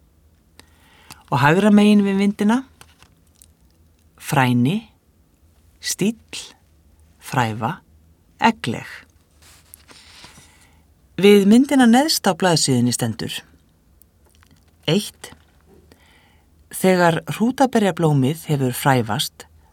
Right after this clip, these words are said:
frjóvgast eggfruman í frævunni í kjölfarið. Tvö. Að frjóvgun lokinni falla krónublöðin af. Þrjú. Eggleg frævunnar umbreytist í ber.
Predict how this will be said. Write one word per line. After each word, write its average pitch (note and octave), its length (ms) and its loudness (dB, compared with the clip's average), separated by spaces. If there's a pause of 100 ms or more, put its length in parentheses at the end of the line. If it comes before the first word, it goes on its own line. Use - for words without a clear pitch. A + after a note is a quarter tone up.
(160)
frjóvgast A3 720 0
eggfruman B2+ 640 -2
í D3+ 100 -2
frævunni A2+ 680 -2
í F3+ 120 -8
kjölfarið. - 600 -8 (1080)
Tvö. D3 300 0 (1080)
Að D#3+ 160 2
frjóvgun A3 540 2
lokinni F3 640 -2
falla G#3 440 -2
krónublöðin C#3+ 720 -2
af. C3+ 320 -8 (1500)
Þrjú. C#3 440 0 (1080)
Eggleg F3 600 2
frævunnar C3+ 720 0
umbreytist E3+ 720 0
í D#3+ 80 -4
ber. C3+ 260 -6